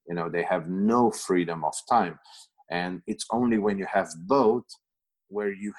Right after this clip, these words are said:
have freedom of choice, which is the ultimate freedom,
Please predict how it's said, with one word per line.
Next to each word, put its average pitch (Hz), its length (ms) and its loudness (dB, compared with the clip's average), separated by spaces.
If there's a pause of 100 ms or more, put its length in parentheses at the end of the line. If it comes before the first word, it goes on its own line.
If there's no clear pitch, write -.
have 92 120 -6 (240)
freedom 92 400 -6
of 76 80 -12 (140)
choice, 95 420 -2
which 85 200 -12
is 80 200 -16
the 82 120 -10 (320)
ultimate 82 480 -2
freedom, 82 380 -2